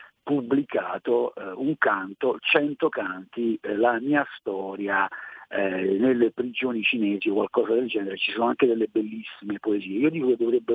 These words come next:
dovremmo leggerlo a scuola, perché è davvero una bella storia di libertà, di democrazia e del meglio che, eh, eh, l'animale uomo,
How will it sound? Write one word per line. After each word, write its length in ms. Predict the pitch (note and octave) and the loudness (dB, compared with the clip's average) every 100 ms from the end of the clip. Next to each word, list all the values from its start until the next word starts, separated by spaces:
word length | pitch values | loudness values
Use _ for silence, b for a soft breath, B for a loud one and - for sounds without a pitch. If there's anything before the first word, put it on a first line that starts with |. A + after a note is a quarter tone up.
| A2+ | -2
dovremmo 500 | A2+ B2 C3 B2+ A#2+ - B B B | -4 -2 0 0 -2 -2 B B B
leggerlo 680 | C3+ D3+ - D3 A#2+ B2+ B2 | 4 4 2 -4 0 0 0
a 160 | - B2+ | -4 -12
scuola, 400 | - - F#2+ G2 | -12 -12 -12 -12
perché 380 | G#2 A2 B2+ A#2 - b _ | -16 -14 -6 -6 -8 b _
è 160 | - B2 | -2 -2
davvero 840 | A#2+ A#2 G#2+ D#3+ C3+ G#2+ G2 F#2+ - | 0 -4 0 0 2 -2 -4 -12 -10
una 480 | B2 A#2 G#2+ F#2+ - _ _ | -8 -6 -4 -6 -8 _ _
bella 520 | C3 B2 G#2+ G2+ F#2+ F2 - | 2 2 2 -2 -4 -8 -6
storia 520 | C#3 B2 A#2 A2+ G2 | -2 0 0 -2 -6
di 80 | G#2 | -8
libertà, 680 | G#2+ A2 G#2+ G2+ - A#2+ A2+ | -14 -10 -10 -6 0 0 0
di 140 | A2 G#2 | -6 -8
democrazia 680 | G#2 G2+ G#2+ - C#3 B2 | -8 -8 -12 -10 -2 -2
e 80 | G#2 | -2
del 180 | - B2+ | 0 0
meglio 520 | C3+ E3+ A#2+ - - - B B B - | 2 0 0 -6 -20 -18 B B B -2
che, 340 | F3 D#3 C#3 | 0 2 -2
eh, 360 | A#2 A2 G2+ F#2+ | -6 -8 -8 -12
eh, 360 | G2+ F#2 F#2 F#2 | -12 -14 -16 -4
l'animale 600 | A#2+ B2+ B2+ C3+ B2+ A2+ | -2 -2 0 0 2 2
uomo, 500 | A2 B2 A#2+ A#2+ A#2 | 2 4 2 2 0